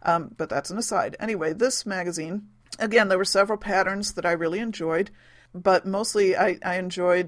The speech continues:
uh, you know, the quilt gallery. They went over the, um, Scottish Quilt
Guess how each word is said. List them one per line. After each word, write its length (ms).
uh, 60
you 140
know, 120
the 180
quilt 220
gallery. 460
They 180
went 360
over 340
the, 300
um, 380
Scottish 580
Quilt 420